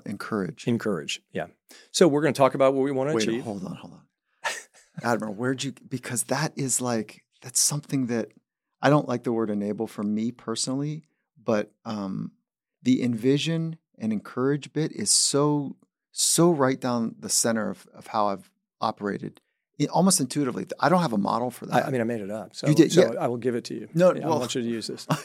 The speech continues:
Speaker 1: <laughs> I, great. <laughs> Yeah, but it feels, for
Speaker 2: Yeah.
Speaker 1: me right now, hearing that from you, f-, it's like I, I feel not validated. That's not the right word, but I feel like I've been doing this part right, you know?
Speaker 2: Right.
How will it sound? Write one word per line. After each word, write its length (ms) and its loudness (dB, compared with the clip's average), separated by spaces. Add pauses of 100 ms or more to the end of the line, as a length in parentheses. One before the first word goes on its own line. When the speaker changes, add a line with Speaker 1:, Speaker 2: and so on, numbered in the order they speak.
(140)
Speaker 1:
<laughs> 340 -2
I, 120 8 (320)
great. 440 8 (180)
<laughs> 200 6
Yeah, 180 6 (260)
but 120 2
it 80 0
feels, 360 0 (280)
for 100 2
Speaker 2:
Yeah. 60 8
Speaker 1:
me 120 10
right 280 2
now, 220 2
hearing 360 2
that 260 2 (800)
from 340 4
you, 260 2
f-, 200 -12 (120)
it's 180 0
like 200 2
I, 260 -10
I 60 -10
feel 340 -2 (160)
not 200 -6
validated. 440 -4
That's 160 -6
not 100 -12
the 80 -10
right 180 -4
word, 240 -6
but 120 -4
I 60 0
feel 360 0
like 280 -4 (100)
I've 160 -10
been 320 -2 (340)
doing 440 0
this 260 -2
part 300 -2
right, 320 -2 (240)
you 100 -2
know? 120 2
Speaker 2:
Right. 260 -4